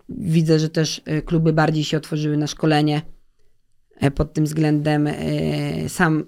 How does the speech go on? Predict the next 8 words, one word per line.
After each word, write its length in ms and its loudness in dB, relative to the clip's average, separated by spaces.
byłem 300 2
nieraz 280 0
świadkiem 440 -2
i 60 0
widziałem, 340 2
jak, 240 -4
e, 40 -8
robili, 440 4